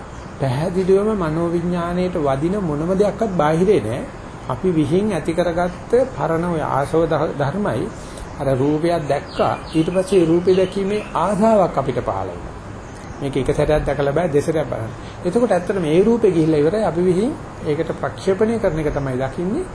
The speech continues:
ඒ ප්‍රක්ෂේපණය කරපු එකත් එක්ක දිග ගමනක් අපි යනවා. හැබැයි මනෝ ලෝකෙක සීයට සීයක් සිද්ධ වෙන්නේ. නමුත් අපි මොනම විදියකින්වත් ඒක පිළිගන්න ලෑස්ති නෑ. ඒක හොඳට පේනවා. ඔය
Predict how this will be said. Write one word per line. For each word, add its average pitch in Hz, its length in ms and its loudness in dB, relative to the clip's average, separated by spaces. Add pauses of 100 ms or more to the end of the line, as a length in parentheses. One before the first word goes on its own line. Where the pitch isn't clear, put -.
(280)
ඒ 208 180 2
ප්‍රක්ෂේපණය 247 560 -2
කරපු 262 260 0
එකත් 254 220 -2
එක්ක 311 120 -2
දිග 254 180 2
ගමනක් 233 440 2
අපි 120 160 -4
යනවා. - 360 -10 (640)
හැබැයි 214 280 -2
මනෝ 214 280 0
ලෝකෙක 190 300 2
සීයට 190 360 0
සීයක් 165 280 -2
සිද්ධ 165 240 -2
වෙන්නේ. 226 300 2 (380)
නමුත් 208 260 -2 (180)
අපි 165 220 -4
මොනම 175 300 -2
විදියකින්වත් 180 560 0
ඒක 175 120 0
පිළිගන්න 147 380 -2
ලෑස්ති 127 340 -2
නෑ. 160 180 -4 (1040)
ඒක 127 180 0
හොඳට 139 440 0
පේනවා. 139 460 0 (400)
ඔය 127 160 -2